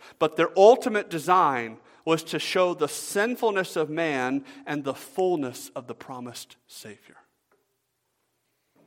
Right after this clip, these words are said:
As Paul would later write to his protege Timothy, Second Timothy three fifteen, "And that from childhood you have known the Holy Scriptures." What is Paul talking about there? He's talking about primarily the Old Testament,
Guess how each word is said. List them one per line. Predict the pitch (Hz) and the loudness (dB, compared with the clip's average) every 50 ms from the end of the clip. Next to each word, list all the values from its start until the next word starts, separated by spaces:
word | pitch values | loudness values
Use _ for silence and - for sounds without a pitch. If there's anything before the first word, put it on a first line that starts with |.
| _ _ _ _ _ _ _ _ _ _ | _ _ _ _ _ _ _ _ _ _
As | 143 123 - | -10 -10 -10
Paul | - - 170 165 165 165 | -2 2 4 6 6 4
would | 156 143 | 2 0
later | 147 151 156 147 143 | 0 0 0 0 2
write | 139 139 147 143 131 123 - - - - _ - | 4 4 4 4 4 0 -4 -12 -20 -20 _ -10
to | 156 | -10
his | 143 131 - | -8 -8 -10
protege | - - 156 143 139 131 - 139 127 127 | -6 -4 -4 -2 -2 -4 -4 -6 -8 -8
Timothy, | - - 131 143 127 117 - 110 104 - _ _ _ _ _ _ _ _ _ _ _ _ _ | -8 -8 -8 -8 -8 -8 -10 -14 -16 -16 _ _ _ _ _ _ _ _ _ _ _ _ _
Second | - - 156 156 160 151 | -4 -2 -2 -2 -2 -2
Timothy | - 160 156 143 147 - 135 123 117 - - _ _ _ | -4 -4 -4 -4 -4 -4 -6 -6 -6 -10 -16 _ _ _
three | - 156 156 151 139 131 | -8 -4 -2 -2 -2 -4
fifteen, | 123 131 - 156 139 - - - 160 143 131 120 - | -6 -8 -8 -8 -8 -8 -6 -4 -4 -2 -2 -4 -6
"And | - 135 131 131 127 | -8 -8 -8 -2 2
that | 143 147 160 170 - - - | 4 4 4 2 0 -4 -8
from | 156 139 131 | -6 -6 -6
childhood | - - 175 165 165 160 160 147 147 147 135 131 131 135 - - - - - | -6 -4 0 0 2 2 0 0 0 0 0 0 0 -2 -8 -18 -20 -20 -14
you | - 156 151 147 | -4 0 2 2
have | 139 139 | 2 2
known | 147 156 156 160 165 160 156 | 2 2 2 2 2 0 0
the | 139 139 131 | 0 0 -2
Holy | - - - 165 170 165 156 160 160 160 160 | -2 -2 -2 -2 -2 -2 -2 -2 -4 -4 -4
Scriptures." | - - - - 170 - - - 139 117 107 - | -6 -6 -4 -4 -4 -4 -4 -6 -6 -6 -4 -2
What | 147 156 190 | -2 -2 -2
is | 226 - | -2 0
Paul | - 160 139 | 0 0 2
talking | - 143 139 - 175 175 | 2 2 0 0 -2 -2
about | 170 170 170 170 | -2 -2 -2 -2
there? | 190 180 | -4 -4
He's | 147 135 - | -4 -6 -4
talking | - 156 151 147 - 151 | -2 -2 -2 -2 -4 -2
about | 139 135 127 123 - | 0 2 2 0 0
primarily | - 143 135 135 139 143 139 | -4 -6 -4 -2 -2 -2 -2
the | 127 123 123 | -4 -4 -4
Old | 117 117 117 | -6 -6 -6
Testament, | - 143 127 - - - 117 101 - | -8 -10 -10 -10 -12 -14 -14 -14 -16